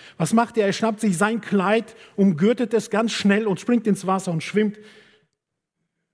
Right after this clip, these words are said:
auf den Ufer zu. Die anderen Jüngern, die besorgen die Netze, äh, schleppen die Netze dann langsam ans Ufer. Wo sie dann am Ufer angeko-, ankommen,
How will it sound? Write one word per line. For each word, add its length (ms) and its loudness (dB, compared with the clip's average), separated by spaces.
auf 420 -2
den 200 -4
Ufer 260 -4
zu. 300 -8
Die 100 -6
anderen 280 2
Jüngern, 460 0
die 360 -2
besorgen 480 -2
die 140 -6
Netze, 640 -2
äh, 360 -4
schleppen 400 -2
die 120 -2
Netze 360 -2
dann 140 0
langsam 440 -2
ans 180 -8
Ufer. 340 -4
Wo 80 -4
sie 140 -4
dann 180 -4
am 160 -4
Ufer 280 -6
angeko-, 440 0
ankommen, 680 0